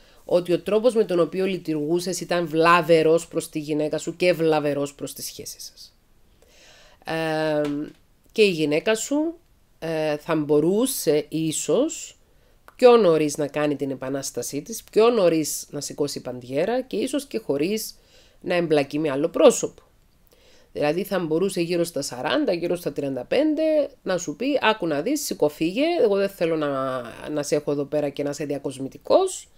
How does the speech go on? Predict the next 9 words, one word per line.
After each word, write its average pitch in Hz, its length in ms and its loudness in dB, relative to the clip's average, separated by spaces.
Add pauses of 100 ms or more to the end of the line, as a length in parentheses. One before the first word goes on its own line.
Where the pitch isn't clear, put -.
(340)
αφού 180 240 -2
ούτως 185 240 0
ή 180 40 2
άλλως 165 280 2
μόνη 170 220 4
μου 156 100 2
μεγαλώνω 139 420 -4
τα 131 120 -8
παιδιά, 320 520 0